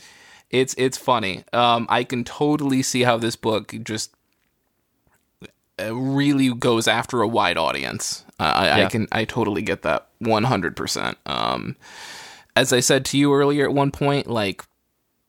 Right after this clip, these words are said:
Speaker 1: part of me wonders, like, how, how sustainable is this arc? Because obviously a lot of it has to do with, oh,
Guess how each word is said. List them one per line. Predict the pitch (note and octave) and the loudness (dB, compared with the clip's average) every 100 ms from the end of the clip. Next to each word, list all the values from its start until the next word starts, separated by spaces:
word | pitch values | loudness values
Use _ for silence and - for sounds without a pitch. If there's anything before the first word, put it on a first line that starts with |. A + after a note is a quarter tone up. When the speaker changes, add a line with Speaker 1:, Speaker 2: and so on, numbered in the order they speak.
| _ - | _ -6
Speaker 1:
part | - C#3 D3 | 2 4 4
of | |
me | C#3 C#3 | 2 2
wonders, | C3 B2+ C3+ C#3 C#3 C3+ C3+ C3 C3 - | 2 2 2 2 2 2 2 0 -2 -4
like, | F2+ | -6
how, | - B2+ A#2+ A#2 | 0 2 4 2
how | - A#2+ | 2 2
sustainable | A#2+ B2 - C3 C3 B2+ A#2+ A2 | 2 0 2 4 4 4 4 2
is | G#2+ - | 2 -2
this | F#2+ - | -2 0
arc? | B2 B2 - | 2 0 -2
Because | A#2 A2+ A#2 | -6 -2 0
obviously | A#2 A2+ - A2+ | 0 0 -2 -2
a | G#2+ | 0
lot | A2 A2 | 0 0
of | G2 | -2
it | - | -2
has | A2+ G#2+ | -2 -2
to | A2+ | 0
do | A2 A2+ | 2 2
with, | G2+ | 2
oh, | A#2+ B2+ C3 | 2 4 2